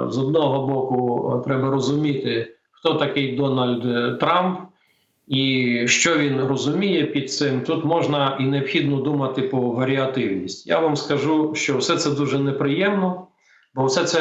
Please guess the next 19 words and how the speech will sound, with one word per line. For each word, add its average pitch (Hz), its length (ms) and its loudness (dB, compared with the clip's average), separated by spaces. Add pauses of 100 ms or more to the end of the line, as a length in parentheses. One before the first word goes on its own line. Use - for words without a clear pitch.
е, 135 520 2
руйнує 151 800 2
і 131 120 2
вбиває 123 920 0
насправді, 117 880 0 (360)
а, 120 640 2
союз 190 880 0
і, 131 540 2 (220)
е, 120 200 -2 (100)
е, 120 600 2
скажімо 123 340 0
так, 120 360 -2 (320)
партнерство 151 840 0
між 123 260 0
Україною, 139 720 0
Європою, 143 520 0
Сполученими 143 600 -2
Штатами 127 500 0
Америки. 123 760 0